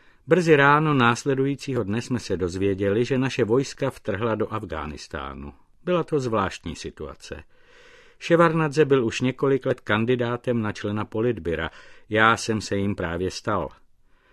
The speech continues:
Ale ani s ním, ani se mnou nikdo rozhodnutí o vstupu vojsk do Afghánistánu neprojednával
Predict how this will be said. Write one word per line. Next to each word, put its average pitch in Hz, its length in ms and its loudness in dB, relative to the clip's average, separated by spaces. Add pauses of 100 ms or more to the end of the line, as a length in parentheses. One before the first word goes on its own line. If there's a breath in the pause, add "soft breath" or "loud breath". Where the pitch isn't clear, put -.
(340 soft breath)
Ale 120 200 -2
ani 156 220 0
s - 120 -8
ním, 147 260 -2
ani 135 200 -2
se - 180 -4
mnou 135 300 0
nikdo 151 420 2
rozhodnutí 135 680 -2
o 110 80 -4
vstupu - 420 -6
vojsk 117 300 -2
do 92 200 -4
Afghánistánu 135 840 -2
neprojednával 87 1000 -2